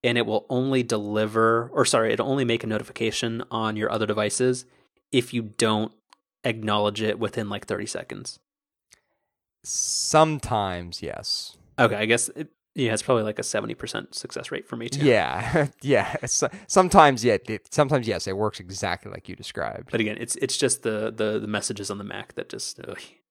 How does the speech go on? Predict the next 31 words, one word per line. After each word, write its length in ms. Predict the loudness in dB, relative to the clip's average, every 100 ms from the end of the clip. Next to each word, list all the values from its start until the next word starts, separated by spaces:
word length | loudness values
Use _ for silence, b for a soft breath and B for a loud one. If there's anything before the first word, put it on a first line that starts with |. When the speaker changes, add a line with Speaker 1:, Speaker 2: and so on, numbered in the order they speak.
| _ _ _ _ _ _ _ _ _
Speaker 2:
But 100 | 0
I 60 | 2
guess, 320 | 2 0 -2
you 100 | -2
know, 60 | -2
even 300 | -2 -2 0
that, 320 | 2 2 0
though, 420 | -2 0 0 0 0
even 260 | 0 2
when 120 | 2 2
that 240 | 2 0
works, 480 | 0 0 0 -4 -4
like, 240 | -4 -4
in 100 | -8
air 140 | -4 -4
quotes 340 | -2 -4 -2
as 200 | -2 -2
intended, 720 | -6 -12 -6 -6 -4 -6 -8 -4
you 80 |
know, 100 | -2
sometimes, 960 | 2 2 2 2 2 2 -4 -6 -6 -8 _ _ _ _ _ _ -20
y-, 260 | -18 -18 -8
you 120 | -2
know, 60 | -2
your 200 | 0 2
watch 320 | 6 6 4
goes 180 | 0 2
off 160 | 0 0
first, 380 | -2 -2 -2
let's 180 | -10 -8
say. 480 | -8 -8 -8 -12 -14